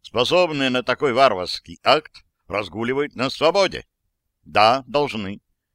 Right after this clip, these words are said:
Но мы должны задать ещё один вопрос.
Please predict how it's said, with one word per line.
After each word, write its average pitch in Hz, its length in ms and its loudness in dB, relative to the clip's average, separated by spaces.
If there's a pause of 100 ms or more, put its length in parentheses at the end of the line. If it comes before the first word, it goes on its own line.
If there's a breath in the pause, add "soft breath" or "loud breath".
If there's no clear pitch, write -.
(420)
Но 92 140 -8
мы 113 200 -2
должны 127 480 -2
задать 120 440 0
ещё 127 500 -2
один 120 320 -2
вопрос. 95 640 -6